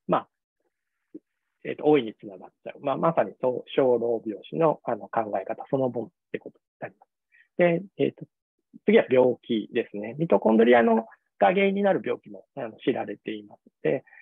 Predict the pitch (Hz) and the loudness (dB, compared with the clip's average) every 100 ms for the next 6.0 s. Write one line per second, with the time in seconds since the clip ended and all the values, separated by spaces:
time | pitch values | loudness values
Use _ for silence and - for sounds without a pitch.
0 | - 131 127 - 156 - _ _ _ _ | -12 -6 -6 -4 -6 -6 _ _ _ _
1 | _ - - 180 202 202 220 226 - - | _ -20 -4 0 2 4 4 4 0 -6
2 | 131 120 123 - 131 107 - 101 92 101 | -2 -2 -2 -4 -2 -2 -2 -8 -10 -16
3 | - 123 104 95 - _ _ _ _ 160 | -6 -6 -6 -12 -18 _ _ _ _ 0
4 | 175 202 190 151 120 120 175 175 175 185 | 2 4 4 2 2 0 2 2 2 0
5 | _ _ _ - 165 139 123 110 92 - | _ _ _ -2 0 2 0 -4 -8 -18